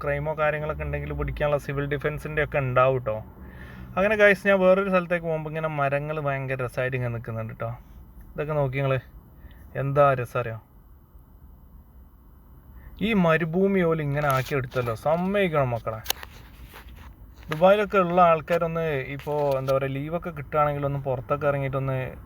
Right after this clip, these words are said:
ആ, കാഴ്ചകളൊക്കെ കാണാൻ പറ്റുന്ന ഓപ്ഷൻ ഉണ്ടെങ്കിൽ ഒന്ന് ട്രൈ ചെയ്തോളൂ ട്ടോ. അബുദാബിയിലൊക്കെ വരികയാണെങ്കിൽ ഇവിടെ ഗ്രാൻഡ് മോസ്ക് ഉണ്ട്, പിന്നെ ഫെറാറി വേൾഡ്, അങ്ങനത്തെ ഫെറാറി വേൾഡിലൊന്നും നമുക്ക് എന്താ വെച്ച് കഴിഞ്ഞാൽ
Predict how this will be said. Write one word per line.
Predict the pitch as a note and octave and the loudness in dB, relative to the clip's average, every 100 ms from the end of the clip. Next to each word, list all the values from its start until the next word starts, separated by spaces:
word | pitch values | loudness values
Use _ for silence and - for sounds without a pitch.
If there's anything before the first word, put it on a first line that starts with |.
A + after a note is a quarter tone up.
| - - - - - - C3+ | -16 -16 -16 -16 -16 -6 -2
ആ, | C3 B2+ B2+ B2+ B2 B2 | 0 2 2 2 0 0
കാഴ്ചകളൊക്കെ | C3 B2 B2 C#3+ C#3+ C#3+ C#3 | 0 0 0 0 0 -2 -2
കാണാൻ | C3 C3 C#3 | 0 2 2
പറ്റുന്ന | B2+ - C#3 C#3+ D3 C3+ | -2 -2 -4 0 2 2
ഓപ്ഷൻ | B2+ - D#3+ D#3+ | 2 0 -2 0
ഉണ്ടെങ്കിൽ | D3 D3+ D#3+ D3 | 0 0 2 0
ഒന്ന് | C#3 | 0
ട്രൈ | C3 C3 D3 | 2 2 2
ചെയ്തോളൂ | C#3 B2 A#2 A#2 | 0 0 0 -4
ട്ടോ. | A#2 - - - - C3 | -6 -6 -10 -14 -10 -8
അബുദാബിയിലൊക്കെ | B2+ C3 C3+ C3+ C#3+ C#3+ C#3+ | -2 2 2 2 0 0 0
വരികയാണെങ്കിൽ | C3+ C3+ C3 C3 B2+ | 2 2 0 -2 -2
ഇവിടെ | B2+ B2+ | 0 0
ഗ്രാൻഡ് | C3 B2 B2 B2+ | 0 0 0 -2
മോസ്ക് | B2+ - C3 | -4 -4 -4
ഉണ്ട്, | A#2+ A#2+ B2+ - - - | -2 -4 -6 -14 -20 -10
പിന്നെ | C3 B2+ | -6 0
ഫെറാറി | C3 C3 C3 C3+ | 2 4 4 2
വേൾഡ്, | C#3 C3+ C3+ C3+ | 0 0 0 0
അങ്ങനത്തെ | C#3+ C#3 D#3+ - - - | 0 -2 -4 -4 -16 -2
ഫെറാറി | D#3 E3+ F#3 F#3 | 4 4 4 2
വേൾഡിലൊന്നും | G3 G3+ G3+ G#3+ G#3+ G#3+ | 4 4 0 -2 -2 -2
നമുക്ക് | G3+ G3+ F#3+ G3+ | -2 -2 -2 -2
എന്താ | G3 | 0
വെച്ച് | F#3+ G3 | -2 -2
കഴിഞ്ഞാൽ | F#3+ F#3+ | 0 0